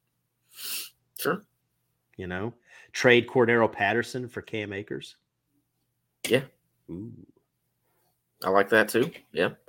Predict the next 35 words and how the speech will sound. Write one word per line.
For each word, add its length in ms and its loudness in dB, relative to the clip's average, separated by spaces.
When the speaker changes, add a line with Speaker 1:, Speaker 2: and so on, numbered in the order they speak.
Speaker 2:
Yeah. 120 -4
Speaker 1:
I 20 2
like 240 4
that. 280 6
But, 180 4
um, 440 6
what 120 8
I'm 180 8
actually, 500 2
what 200 4
I 100 6
would 320 -2
be 100 -4
trying 320 -2
to 40 -10
do 260 2
is, 540 0
uh, 320 2
I'd 160 -4
be 100 -6
trying 320 4
to, 100 -2
honestly, 560 2
I'd 160 2
be 80 2
trying 260 2
to 60 -6
trade 280 2
Cordero 360 4
Patterson 380 2
for 80 -8
somebody 340 0
like 160 0
Nuke, 300 -2
'cause, 160 -10